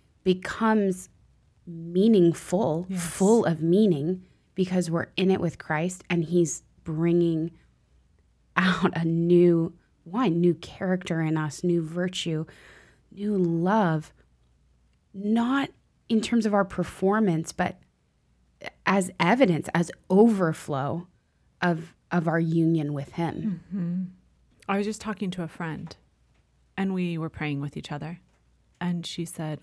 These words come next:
Speaker 2: "Lord, I want to thank you for the suffering." <laughs>
Speaker 1: Yeah.
Speaker 2: And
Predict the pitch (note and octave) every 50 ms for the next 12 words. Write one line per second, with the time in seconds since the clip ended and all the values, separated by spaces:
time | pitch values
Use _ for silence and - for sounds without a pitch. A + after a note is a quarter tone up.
0 | _ - E3+ E3+ E3+ E3+ E3+ E3+ E3+ F#3 F#3 F3+ - - - - D3+ C#3 C#3+ C#3
1 | - - D3 D3+ - - D3+ C#3+ D#3+ - - - - - - - - D#3 D#3 E3
2 | D3+ - _ _ _ _ - G3+ - - - - - - - - _ _ _ _
3 | _ _ _ _ - F3 E3+ D3 - - - _ _ _ _ _ _ _ _ _
4 | _ _ - _ _ _ _ _ _ _ _ _ _ _ _ _ _ _ _ _
5 | _ _ _ _ _ _ _ _ _ _ _ _ _ _ _ _ _ _ _ _
6 | _ _ _ _ _ _ - G#3 A3